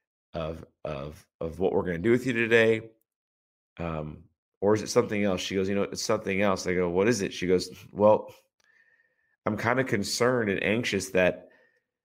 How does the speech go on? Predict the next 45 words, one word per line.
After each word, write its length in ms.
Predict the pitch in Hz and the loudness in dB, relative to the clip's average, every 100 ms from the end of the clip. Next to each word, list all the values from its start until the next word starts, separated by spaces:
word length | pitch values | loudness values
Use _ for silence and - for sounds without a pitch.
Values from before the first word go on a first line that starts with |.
| _ _ | _ _
that 360 | 104 - - 90 | 2 2 -2 2
one, 240 | 104 101 - - | 4 2 -4 2
that 180 | 101 104 | 6 6
I'm 120 | 101 | 6
gonna 200 | 107 107 | 4 4
be 160 | 95 101 | 4 4
able 160 | 98 | 4
to 420 | 98 95 92 87 - - _ _ _ _ _ | 2 2 2 0 -4 -16 _ _ _ _ _
fix 460 | - - 131 131 - | -20 2 2 4 2
this. 220 | 90 80 | 2 2
I'm 60 | 101 | 0
gonna 140 | 104 | 0
have 80 | 101 | 0
to 40 | |
put 120 | 107 104 | -2 0
the 100 | 98 | 2
work 360 | 92 113 139 | 4 4 4
in 240 | 95 80 76 | 0 2 0
and 180 | 87 | -2
the 60 | 85 | -4
commitment 560 | - 95 110 131 101 87 | -4 -2 0 -2 0 0
in 220 | 82 80 | 0 -2
to 60 | |
fix 420 | 76 - 131 - - | -6 0 0 0 0
this 400 | 76 78 - - | 0 0 -4 -8
and 160 | 80 82 | -6 -4
take 180 | 107 101 | -4 -2
the 120 | 92 | -4
time 380 | 90 98 113 107 | -2 0 0 2
and 80 | 87 | 2
effort 280 | 98 110 | 2 -2
to 80 | - | -6
fix 280 | - 110 - | -2 -2 -2
this 240 | 87 85 - _ _ _ _ _ _ _ _ _ _ _ - | -4 -6 -12 _ _ _ _ _ _ _ _ _ _ _ 2
more 200 | 110 110 | 6 6
than 140 | 98 | 6
just 260 | 90 98 - | 4 0 0
taking 360 | 104 98 90 | 0 0 -2
a 40 | 78 | -4
pill, 320 | - 104 87 | 4 4 4
uh, 100 | 78 - - - | 0 -6 -16 -6
multiple 360 | 92 87 82 | -2 -2 -2
times 260 | 78 78 76 | -4 -4 -2
a 40 | |
day." 300 | 71 62 50 | -2 0 -2